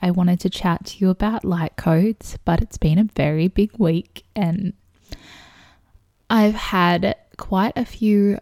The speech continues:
readings in the past month show up with the concept of heart walls,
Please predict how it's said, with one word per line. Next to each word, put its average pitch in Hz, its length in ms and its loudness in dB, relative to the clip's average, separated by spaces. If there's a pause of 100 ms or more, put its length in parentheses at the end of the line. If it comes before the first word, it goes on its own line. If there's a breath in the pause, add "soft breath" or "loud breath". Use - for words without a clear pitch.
readings 180 920 -2
in 180 180 -2
the 185 80 -4
past 185 680 -6
month 170 640 -4
show - 300 -2
up 208 180 -2
with 262 100 -8
the 294 80 0
concept 185 600 0
of 190 80 -6
heart - 560 -4
walls, - 500 -12